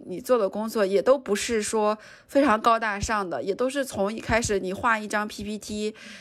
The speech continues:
然后在 Excel 里面做一个表格，去整理数据，也都是这样最基础的工作开始慢慢去做的。但是当你在做这些最基础的工作的过程当中，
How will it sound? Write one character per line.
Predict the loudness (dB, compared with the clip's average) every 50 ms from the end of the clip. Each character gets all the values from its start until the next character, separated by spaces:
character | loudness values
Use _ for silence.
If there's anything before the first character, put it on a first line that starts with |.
| -16 _
然 | 0 0 2 2
后 | 2 2 2 2 2
在 | 2 2 0 0
Excel | 0 0 0 2 2 2 2
里 | 0 -2
面 | -4 -4 -4
做 | -4 -2 0
一 | 2 2 2
个 | 0 0
表 | 2 2 2 2 2 -2
格， | -4 -4 -4 -2 -2 -2 -4 -6 -8 -14 -20 _
去 | -8 -6 -2
整 | 2 2 2 2 0
理 | -2 -4 -4
数 | -4 -4 -4 -4 -4
据， | -4 -4 0 2 2 2 2 0 -6 -18 -10 -2
也 | 2 4 4
都 | 4 4
是 | 0 0 0
这 | 2 2
样 | 2 2 2
最 | 0 -2 -2
基 | -2 -2 -2 -2 -2
础 | -2 0 0
的 | 0 0 0
工 | 0 -2 -2 -2 -2
作 | -2 -2 -2 -2 -2 -4
开 | -6 -4 -2 -2
始 | -2 -2 -4 -4
慢 | -4 0 0 0 0
慢 | 0 0 -4 -4
去 | -4 -4 -4
做 | 0 2 2
的。 | 4 2 0 -4 -8 -16 -20 -8 0
但 | 0 2
是 | 2 4
当 | 4 2 4 2 0
你 | 0 -2 -2 -2
在 | 0 2 2 2 2
做 | 0 -4 -8 -2 0 4 4 4 4
这 | 4 0 -4 -4
些 | -4 -2 -4
最 | -2 -2 -2 -4
基 | -4 -4 -4 -4
础 | -2 0 0 0
的 | 0 0
工 | 0 -2 -4 -4 -2
作 | 0 2
的 | 2 2
过 | 2 0 -2
程 | -2 -2
当 | -2 -2 0 2
中， | 2 2 2 2